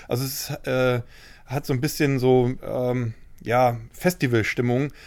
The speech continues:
Und entsprechend, äh, sind da alle super gut drauf. Und, äh, wenn Tim Cook dann auf die Bühne kommt bei der Keynote, dann jubeln die Entwickler. Und wenn's dann, äh, an-, äh, spektakuläre News gibt, speziell auch für die Entwickler, dann,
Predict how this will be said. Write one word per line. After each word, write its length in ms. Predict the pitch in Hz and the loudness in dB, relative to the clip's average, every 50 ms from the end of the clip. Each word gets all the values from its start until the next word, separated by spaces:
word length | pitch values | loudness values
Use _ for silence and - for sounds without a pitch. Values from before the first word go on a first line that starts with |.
| - - - - - - | -20 -20 -20 -20 -16 -10
Und 380 | - 117 110 110 107 113 110 - | -6 -4 -2 -2 -2 -4 -4 -6
entsprechend, 800 | 120 107 - - - 120 113 117 113 107 101 - - - - - | -8 -10 -6 -4 -2 -2 0 0 -2 -4 -4 -6 -10 -14 -12 -10
äh, 140 | 120 113 101 | -8 -6 -4
sind 180 | 113 117 113 | -2 -2 -2
da 40 | 120 | -2
alle 260 | - - 127 120 113 | -4 -2 -2 -2 -2
super 280 | 104 120 139 - 147 120 | -2 -4 -4 -4 -4 -4
gut 300 | 110 120 120 - - - | -4 -4 -6 -6 -6 -2
drauf. 480 | 117 117 117 120 120 127 120 - - | 0 2 2 4 2 2 0 -2 -4
Und, 460 | - 120 120 120 113 110 - - 117 117 | -4 -2 -2 -2 -2 -4 -8 -16 -14 -12
äh, 360 | 117 117 120 120 120 113 117 | -10 -6 -4 -4 -4 -4 -4
wenn 200 | 123 123 117 117 | -4 -6 -6 -6
Tim 180 | - 123 123 113 | -4 -4 -4 -4
Cook 220 | - - - - | -6 -10 -10 -8
dann 140 | - 123 123 | -8 -8 -8
auf 120 | 117 - | -8 -10
die 120 | - - 110 | -10 -12 -12
Bühne 280 | 107 123 120 120 117 | -8 -6 -4 -4 -4
kommt 360 | 113 - - 117 113 120 - - | -4 -6 -8 -10 -10 -10 -12 -12
bei 100 | 110 107 | -12 -10
der 140 | 113 110 | -10 -12
Keynote, 520 | - - - 120 120 117 117 113 113 113 - - - - - - - - - - | -12 -10 -8 -6 -4 -2 0 -2 -2 -4 -6 -10 -20 -20 -20 -20 -20 -14 -6 -2
dann 160 | 135 135 127 | -2 0 2
jubeln 340 | 117 135 151 139 139 131 127 | 2 2 4 4 4 2 2
die 80 | 131 | 0
Entwickler. 720 | 139 131 113 113 123 120 - 127 123 123 123 123 123 120 113 | -2 -4 -4 -4 -6 -6 -2 0 0 2 2 2 0 -2 -2
Und 220 | 117 117 117 117 | -4 -4 -4 -4
wenn's 260 | 120 123 120 - - | -4 -6 -6 -6 -6
dann, 380 | - 127 120 123 123 127 131 - - - | -4 -2 0 0 -2 -2 -4 -8 -14 -14
äh, 300 | 131 123 123 - 131 - - 127 123 - - | -14 -12 -12 -12 -14 -12 -12 -14 -14 -14 -14
an-, 240 | - - - 135 - | -14 -14 -14 -14 -14
äh, 240 | - - - 127 120 | -14 -14 -14 -12 -12
spektakuläre 800 | - - - 135 - - 127 - - 127 123 131 135 131 131 | -10 -10 -10 -8 -6 -6 -8 -6 -6 -4 -2 -2 0 0 0
News 420 | 120 123 131 143 151 143 - - - | 0 2 2 2 0 -2 -4 -8 -4
gibt, 360 | 147 131 131 131 - - - | 0 0 0 0 -2 -8 -14
speziell 440 | - - - - 120 - 143 139 143 | -14 -10 -8 -6 -4 -2 -2 -2 -2
auch 140 | 135 123 | -2 -4
für 240 | - - 165 180 185 | -4 0 2 2 2
die 100 | 165 170 | 2 0
Entwickler, 640 | 151 143 127 131 147 143 - 143 135 131 127 127 127 | -2 -2 -4 -4 -4 -4 -2 -2 -2 -2 -2 -2 -4
dann, 300 | 131 127 127 127 123 | -2 -2 -2 -4 -4